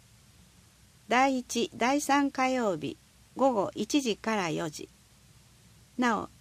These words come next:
予約が必要。祝日、年末年始を除く。予約受付、毎週木曜日午前九時から正午。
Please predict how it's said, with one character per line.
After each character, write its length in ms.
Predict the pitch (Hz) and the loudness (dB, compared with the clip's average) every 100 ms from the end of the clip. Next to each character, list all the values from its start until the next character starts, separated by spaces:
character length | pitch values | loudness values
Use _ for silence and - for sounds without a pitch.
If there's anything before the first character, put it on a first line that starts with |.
| - | -4
予 140 | 226 | 2
約 280 | 269 294 285 | 2 2 -2
が 140 | 262 254 | -2 -4
必 300 | - - 214 | -6 -4 -2
要。 380 | 196 180 170 - - - - - - - | -2 -4 -8 -14 -20 -20 -20 -20 -20 -16
祝 320 | - - 262 | -12 -6 -2
日、 380 | 247 240 - 226 - | -2 -4 -2 -4 -2
年 280 | 220 254 269 277 | -2 2 2 0
末 140 | - 262 | -2 0
年 260 | 277 254 | 2 0
始 200 | - 180 | -2 -4
を 80 | 151 | -2
除 340 | 156 160 175 - | -4 -4 -10 -12
く。 160 | - - - - - - - - - - - _ _ - - - - - - - - - | -18 -18 -20 -20 -20 -20 -20 -20 -20 -20 -20 _ _ -20 -20 -20 -20 -20 -20 -20 -20 -6
予 140 | - 262 | 0 4
約 360 | 294 302 294 | 4 2 0
受 220 | 294 277 | 2 0
付、 440 | 226 - - 156 - - - - _ - _ - - | -4 -10 -6 -6 -6 -20 -20 -20 _ -20 _ -20 -6
毎 240 | 220 247 294 | 2 4 4
週 260 | - 294 | 4 2
木 360 | 269 277 - 277 | 2 0 -2 0
曜 240 | 262 208 | 2 2
日 220 | 151 160 - - | 0 -4 -4 0
午 160 | 277 | 2
前 260 | 262 214 185 | 2 0 -2
九 180 | - 285 | -2 -2
時 160 | 233 | -2
か 180 | - 220 | -2 -2
ら 140 | 175 | 0
正 320 | 175 214 175 156 | -2 -2 -2 -4
午。 220 | - | -10